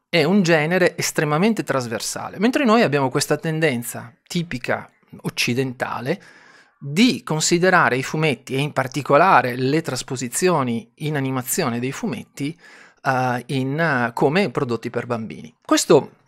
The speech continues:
quando Lady Oscar è, è arrivata da noi,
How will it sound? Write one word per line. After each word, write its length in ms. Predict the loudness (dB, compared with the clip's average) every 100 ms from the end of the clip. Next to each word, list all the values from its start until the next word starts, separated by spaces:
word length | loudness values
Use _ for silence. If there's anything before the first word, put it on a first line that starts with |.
| _ _
quando 760 | 4 6 6 6 6 6 4 _
Lady 280 | -4 0 4
Oscar 600 | 4 4 -2 -4 -4 -8
è, 260 | -8 -6 -6 _ -4
è 60 |
arrivata 480 | -2 0 2 2 2
da 120 | 0
noi, 420 | 2 0 -2 -4